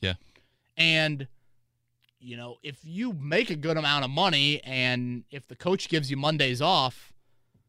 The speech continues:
Speaker 2: I mean, theoretically, you could fly after home games to your home city and stay there Sunday night, Monday night, and fly back Tuesday night, you know, to Indy, something like that. So, but yeah.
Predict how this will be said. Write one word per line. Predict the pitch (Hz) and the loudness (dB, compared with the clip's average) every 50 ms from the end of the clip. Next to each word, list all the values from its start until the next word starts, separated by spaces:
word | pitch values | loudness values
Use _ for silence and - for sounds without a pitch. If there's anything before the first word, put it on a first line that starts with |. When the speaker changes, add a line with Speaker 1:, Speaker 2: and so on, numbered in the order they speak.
| _ _ _ _ _ _ _ _ _ _ _ _ - | _ _ _ _ _ _ _ _ _ _ _ _ -12
Speaker 2:
I | 156 | -10
mean, | 147 143 135 | -10 -8 -10
theoretically, | 127 - 220 240 185 170 202 240 214 - 160 151 | -10 -4 -2 0 2 4 4 2 2 0 -2 -2
you | 147 156 175 | -2 -4 -6
could | - 175 143 | -6 -8 -10
fly | - - - 151 156 160 170 180 180 170 | -12 -14 -8 -2 0 4 4 6 6 6
after | 165 165 165 - - 131 | 4 2 2 0 -4 -4
home | 120 151 160 202 190 | -2 0 2 2 2
games | 147 131 123 120 123 123 135 127 - - - - _ _ _ _ _ - | 2 2 2 2 2 0 0 -2 -6 -8 -12 -14 _ _ _ _ _ -12
to | - - 185 196 190 | -6 -2 0 0 2
your | 170 156 143 139 135 135 127 | 4 4 4 4 2 2 0
home | 120 156 156 147 135 | 0 -2 -2 -4 -4
city | 120 - - 175 202 170 139 127 139 151 _ _ _ _ _ _ _ _ _ _ _ _ _ _ _ _ _ _ _ _ | -8 -6 -2 0 2 2 2 0 0 -4 _ _ _ _ _ _ _ _ _ _ _ _ _ _ _ _ _ _ _ _
and | - 123 120 120 120 120 117 120 117 123 123 - | -6 0 2 2 4 4 2 0 0 -2 -4 -6
stay | - - - 131 131 131 | -10 -10 -4 -2 -2 0
there | 127 131 131 135 135 | 2 2 2 2 0
Sunday | - - 147 135 135 127 | -2 -4 -6 -4 -2 -2
night, | 127 135 139 127 | 0 0 -2 -2
Monday | 123 127 127 131 127 | -2 -4 -4 -4 -6
night, | 127 127 127 123 113 - _ _ _ _ _ _ _ _ _ _ _ _ _ _ - | -8 -8 -8 -10 -12 -14 _ _ _ _ _ _ _ _ _ _ _ _ _ _ -18
and | 127 120 - | -18 -16 -12
fly | - 139 123 120 | -6 -2 -2 0
back | 120 127 120 120 120 - - - - - | 2 2 2 2 0 0 -4 -14 -16 -6
Tuesday | - 190 196 165 120 127 107 | -2 0 0 2 2 0 -2
night, | 104 98 85 80 - _ _ _ _ _ _ | -2 -4 -10 -12 -16 _ _ _ _ _ _
you | - 135 | -14 -12
know, | 120 113 | -12 -12
to | - 123 | -10 -6
Indy, | 117 151 165 143 113 101 | -2 -2 0 -2 -2 -6
something | 98 - - 151 120 120 | -10 -10 -10 -10 -10 -10
like | 117 110 107 - | -12 -12 -8 -4
that. | 143 143 123 110 107 95 - | 0 0 0 0 -2 -6 -12
So, | - - 135 120 113 110 107 - _ _ _ _ _ _ _ - _ _ _ _ _ _ _ _ _ _ _ _ _ _ _ _ _ _ _ - - | -10 -8 -8 -8 -8 -8 -12 -14 _ _ _ _ _ _ _ -20 _ _ _ _ _ _ _ _ _ _ _ _ _ _ _ _ _ _ _ -18 -12
but | 127 123 | -8 -6
yeah. | 127 135 131 117 | -2 -2 -2 -2